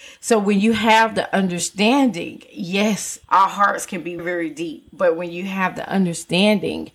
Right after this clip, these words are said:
it'll bring it out. You'll understand it more. You'll look at things differently. When you working at a job and you don't understand the stuff, it, it makes you not really wanna do it.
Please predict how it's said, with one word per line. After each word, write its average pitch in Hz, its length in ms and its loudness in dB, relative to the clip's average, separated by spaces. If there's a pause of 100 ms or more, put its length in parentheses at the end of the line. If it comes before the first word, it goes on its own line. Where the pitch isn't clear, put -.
(400)
it'll 233 220 4
bring 220 360 -2
it 233 120 2
out. 226 520 -4
You'll 220 280 2
understand 185 760 2
it 143 100 -4
more. 170 220 0
You'll 190 220 2
look 190 220 2
at 165 200 -2
things 175 320 2
differently. 156 760 -4 (220)
When 190 160 -4
you 196 200 0
working 190 440 -2
at 196 140 -2
a - 80 -2
job 180 540 2 (340)
and 214 120 2
you 226 120 2
don't 226 240 2
understand 214 800 2
the 214 60 -4
stuff, 180 360 -2
it, 226 400 2
it 208 200 0
makes 202 400 2
you 269 60 4
not 262 320 4
really 277 220 2
wanna 285 320 0
do 262 340 0
it. - 280 -4